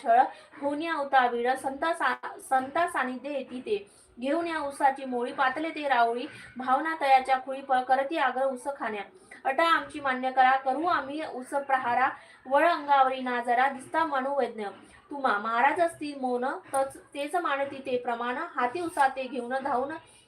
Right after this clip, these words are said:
आले अंगावरी. भास्करा हृदयी तळमळ वदे न-, नको रे करू छळ अंगी तुमच्या जरी बळ रीत बरवी ही नव्हे.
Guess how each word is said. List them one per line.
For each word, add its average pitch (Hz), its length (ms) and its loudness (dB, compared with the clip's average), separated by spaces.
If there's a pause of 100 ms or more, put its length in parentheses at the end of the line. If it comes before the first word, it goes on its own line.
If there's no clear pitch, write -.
आले 254 360 2 (300)
अंगावरी. 220 520 2 (1160)
भास्करा 262 500 4
हृदयी 294 380 -2
तळमळ 247 400 4
वदे 285 300 0
न-, 330 100 -4 (260)
नको 262 360 2
रे 359 160 2 (180)
करू 294 220 4
छळ 240 380 6 (1120)
अंगी 277 360 0
तुमच्या 302 480 4
जरी 262 260 0
बळ 240 300 2
रीत 302 300 0
बरवी 294 400 2
ही 294 220 -6
नव्हे. 202 580 -4